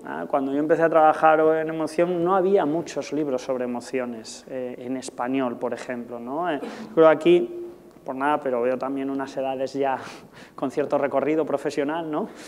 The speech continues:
No, somos jóvenes, pero tampoco, ¿no? Pero quiero decir que estoy acostumbrado, <laughs> perdón, perdón por la sinceridad,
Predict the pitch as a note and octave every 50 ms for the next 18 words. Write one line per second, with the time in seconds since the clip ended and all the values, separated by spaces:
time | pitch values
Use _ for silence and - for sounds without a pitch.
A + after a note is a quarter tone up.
0 | - - - - - - A#2 A#2 - - B2 A#2 A#2+ B2 - D3+ E3 F#3 G3 A3
1 | C#4 - - D#3+ C3+ C3 C3+ B2 C3 C3 D3+ D3+ D3+ D#3+ D#3 D#3+ E3 E3+ E3 E3
2 | E3+ E3+ E3+ E3+ F3 E3+ E3+ F#3 F3 F#3 F3 E3+ F#3 G3+ G#3+ A3 - B3 A#3+ A#3
3 | - - - - - - - - - F#3 - G3 G#3+ A3+ A3+ A#3 G#3+ - - B3
4 | A3 A3 A3 A3+ A3+ A3+ A3+ A#3 A#3+ A#3 - G#3 E3 C#3+ - - - - - -
5 | - - - - - - F3 D#3 E3+ G3+ G#3+ G#3 G3+ G#3+ - - - - - -
6 | - - - - - - G#3 G3 G#3 A3+ A#3 A3+ G3+ B3 A#3 A3+ A3+ A3 G#3+ G#3+
7 | G#3+ G#3 G3+ G3+ G3+ G3 G3 G3 F#3+ F#3+ F#3+ - - A3+ G3+ - A3+ A3+ G#3+ G#3+
8 | G#3+ A3+ A3+ A#3 A#3